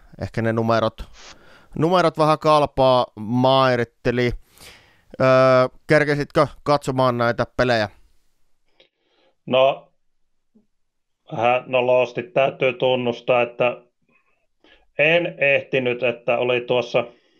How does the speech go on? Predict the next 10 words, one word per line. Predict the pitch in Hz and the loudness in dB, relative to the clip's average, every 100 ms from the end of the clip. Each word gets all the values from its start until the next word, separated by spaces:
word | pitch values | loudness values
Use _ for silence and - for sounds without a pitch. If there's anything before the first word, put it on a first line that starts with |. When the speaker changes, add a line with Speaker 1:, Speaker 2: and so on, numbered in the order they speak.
| _ _ _ - | _ _ _ -6
Speaker 2:
vähän | 120 120 135 | -4 -2 -2
muuta | 135 135 135 | 0 0 0
askaretta, | 131 131 131 127 120 117 - 117 | 0 0 0 -4 -2 -4 -4 -4
kun | 117 113 | -4 -4
tuli | 120 120 | -4 -2
Pähkinäsaaren | 123 - 156 151 147 135 131 127 123 127 123 | -4 0 0 0 -4 -2 0 0 0 0 0
rauhasta | 131 131 117 - 117 | 2 2 -2 -6 -4
seitsemänsataa | 127 123 120 120 120 117 - 127 120 | -2 -2 -4 -4 -2 -4 -2 -2 -2
vuotta, | 117 117 - 120 | 0 -4 -2 -6
niin | 113 113 117 | -4 -6 -10